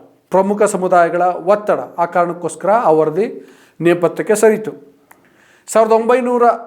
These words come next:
ಆ, ಸಾವಿರದ ಒಂಬೈನೂರ ಅರವತ್ತರಲ್ಲಿ ನಾಗನಗೌಡ ಆಯೋಗ ರಚನೆಯಾಯಿತು. ಲ-, ಆ ಆಯೋಗ ಲಿಂಗಾಯತರನ್ನ ಹೊರತುಪಡಿಸಿ ಹಿಂದುಳಿದ ವರ್ಗಗಳಿಗೆ ಉದ್ಯೋಗದಲ್ಲಿ ಶೇಕಡ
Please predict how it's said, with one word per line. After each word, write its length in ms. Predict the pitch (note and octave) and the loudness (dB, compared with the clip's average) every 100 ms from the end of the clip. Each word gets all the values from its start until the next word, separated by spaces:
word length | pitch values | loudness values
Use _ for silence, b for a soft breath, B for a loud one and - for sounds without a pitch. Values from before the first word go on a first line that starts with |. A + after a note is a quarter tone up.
| - _ | -20 _
ಆ, 500 | - F3+ E3+ D#3 C#3 | 0 4 4 4 0
ಸಾವಿರದ 260 | C#3+ F#3 F#3 | -2 2 4
ಒಂಬೈನೂರ 320 | A3 B3 A#3+ | 4 4 4
ಅರವತ್ತರಲ್ಲಿ 720 | G3+ B3 B3 - F#3 D3+ E3+ A3 A3+ b b b b - | 4 2 0 -2 -4 -4 -8 -8 -10 b b b b -18
ನಾಗನಗೌಡ 760 | C#3+ D3+ A3+ C4 C4 A#3+ A#3 | -6 0 2 2 2 2 4
ಆಯೋಗ 500 | A#3 G#3+ G3+ G#3+ G#3 | 4 4 4 2 0
ರಚನೆಯಾಯಿತು. 680 | G#3 G3 G3 G3+ G3 F#3+ A3+ A3+ - - _ _ _ - | 0 -2 -4 -2 -4 -2 -4 -4 -8 -18 _ _ _ -12
ಲ-, 140 | D3+ E3 | -4 0
ಆ 380 | F3+ A3 B3+ G#3+ G3+ | 4 6 6 4 2
ಆಯೋಗ 340 | G#3 G3+ G3 A#3 A3+ | 0 -2 0 0 0
ಲಿಂಗಾಯತರನ್ನ 680 | F#3+ G#3+ A3+ A3 G#3+ F#3+ | -4 0 0 0 -2 -6
ಹೊರತುಪಡಿಸಿ 760 | F#3+ F3 A3 A3+ - F3 - G3+ G#3+ G#3+ B B F3+ | -2 -2 -2 -4 -4 -6 -6 -6 -6 -8 B B -4
ಹಿಂದುಳಿದ 340 | A3 A#3+ A3+ | 0 2 4
ವರ್ಗಗಳಿಗೆ 580 | G#3+ G3 F#3 F#3+ F3+ G3 | 4 2 2 0 0 2
ಉದ್ಯೋಗದಲ್ಲಿ 760 | G3+ F#3 E3+ A3 G#3 F3 F#3 G#3+ | 0 0 2 2 2 -2 -4 -4
ಶೇಕಡ 340 | G3 F#3+ | -4 -2